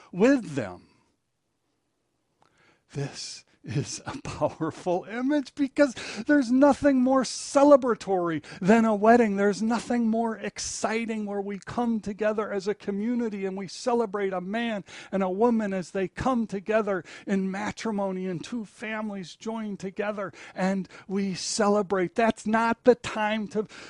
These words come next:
wear sack, uh, and, uh, wear sackcloths and time to cover ourselves with ashes. No, <laughs> that is the time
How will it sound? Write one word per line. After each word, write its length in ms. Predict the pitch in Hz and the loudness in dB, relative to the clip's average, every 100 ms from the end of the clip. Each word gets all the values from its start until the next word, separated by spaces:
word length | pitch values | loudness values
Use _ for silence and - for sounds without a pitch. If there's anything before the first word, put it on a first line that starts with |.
| - | -12
wear 300 | 196 214 214 | 0 2 2
sack, 640 | - - 214 190 190 - - - - - | -2 -2 -2 0 -4 -8 -18 -20 -20 -8
uh, 280 | 180 170 175 | -2 0 0
and, 420 | 196 180 170 170 | 0 0 -2 -6
uh, 60 | 180 202 - - 101 - _ _ _ - | -12 -16 -20 -20 -20 -20 _ _ _ -20
wear 520 | 185 185 190 185 165 | -8 0 2 2 -2
sackcloths 1000 | 139 - 196 175 - - 190 180 165 143 | -6 -2 0 -2 -6 0 4 4 2 -2
and 220 | 175 170 151 | -4 -4 -2
time 360 | 175 180 180 | -2 -2 -4
to 240 | 156 175 147 - - - _ | -4 -6 -6 -12 -20 -20 _
cover 400 | - 214 202 202 | -2 0 0 -2
ourselves 680 | 180 165 - 202 185 170 139 _ _ | -2 -4 0 2 2 -2 -8 _ _
with 240 | 175 180 175 | -2 -2 -2
ashes. 680 | 156 165 170 - 185 151 170 | -4 -2 -2 -4 -6 -6 -6
No, 440 | 185 220 220 190 | -4 -2 -2 -4
<laughs> 20 | |
that 320 | 196 170 - - | -4 -6 -6 -12
is 160 | 220 - | -16 -8
the 140 | 220 | -8
time 460 | - 180 185 196 | -6 -6 -6 -6